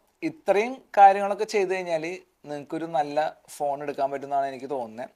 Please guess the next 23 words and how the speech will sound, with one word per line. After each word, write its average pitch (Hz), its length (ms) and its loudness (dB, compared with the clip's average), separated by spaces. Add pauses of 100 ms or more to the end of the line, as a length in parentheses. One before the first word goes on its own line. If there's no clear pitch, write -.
(200)
ഈ 143 40 -6 (100)
പറഞ്ഞ 147 300 0
കാര്യങ്ങളൊക്കെ 143 520 -2
ചെക്ക് 160 160 -12
ചെയ്ത് 147 140 -6
കഴിഞ്ഞാൽ 143 240 -8
നിങ്ങൾക്ക് 147 240 -14 (160)
നല്ലൊരു 127 320 -6
യൂസ്ഡ് 131 280 -10
ഫോൺ 135 140 -6
എടുക്കാൻ 123 280 -4
പറ്റും, 139 280 -10
നിങ്ങൾക്ക് 131 300 -16
നല്ലൊരു 123 240 -4 (100)
iPhone 123 300 -12
എക്സ്പീരിയൻസ് 123 480 -14
കിട്ടും. - 220 -14 (440)
പിന്നെ 135 260 -4
ഫോൺ 151 220 2
എടുക്കാൻ 160 260 2
പോകുന്ന 160 240 -2
സമയത്ത് 160 340 -6
നിങ്ങൾ 151 140 -2